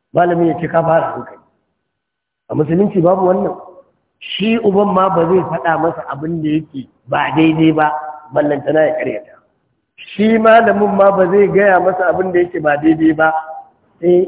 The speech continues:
idan ya gaya masa ne don ya nuna masa ba daidai ba ne. Zama akwai abubuwan da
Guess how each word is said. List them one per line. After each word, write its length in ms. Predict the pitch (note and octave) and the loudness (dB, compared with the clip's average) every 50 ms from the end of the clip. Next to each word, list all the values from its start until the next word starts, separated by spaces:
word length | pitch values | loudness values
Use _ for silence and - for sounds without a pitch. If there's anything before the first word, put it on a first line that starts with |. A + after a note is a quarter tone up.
| F3+ - | -2 -6
idan 540 | D#3+ D#3 D3 C#3+ D#3+ E3+ E3+ F3 F3 F3+ F3 | -8 -8 -6 -2 -2 0 0 0 0 0 2
ya 240 | F3 E3+ E3+ E3+ E3+ - | 4 4 4 4 2 2
gaya 360 | F3 F3 F3+ F3+ F3 D#3+ D3 C#3+ | 2 2 2 4 2 2 0 0
masa 320 | D3+ E3 E3 E3 - - C#3+ | -2 -2 -2 -2 -4 -8 -8
ne 140 | D3+ D#3+ | -8 -8
don 240 | D#3 D3+ E3 E3+ E3 | -6 -6 -4 -4 -4
ya 80 | D#3 C#3+ | -4 -6
nuna 280 | D3+ D#3+ E3 D#3 C#3+ | -6 -6 -4 -4 -4
masa 220 | C#3+ C#3+ - C#3 C3+ | -4 -6 -10 -14 -10
ba 160 | C3+ B2 A#2 | -10 -10 -10
daidai 300 | A#2+ B2+ B2+ B2 C3 B2+ | -10 -12 -12 -10 -10 -10
ba 80 | B2 C3 | -8 -10
ne. 80 | B2+ - _ _ _ _ _ _ _ _ _ _ _ _ _ _ _ _ _ _ _ _ _ _ _ _ _ _ _ _ _ _ - | -12 -12 _ _ _ _ _ _ _ _ _ _ _ _ _ _ _ _ _ _ _ _ _ _ _ _ _ _ _ _ _ _ -10
Zama 200 | - - F#3 G#3+ G#3+ | -6 0 0 0 0
akwai 200 | - G3 G#3+ G#3+ | 2 0 0 0
abubuwan 320 | G#3+ G#3+ A3+ B3 A3+ G3+ | 0 2 2 2 2 2
da 160 | F#3 E3 C#3 | 0 0 0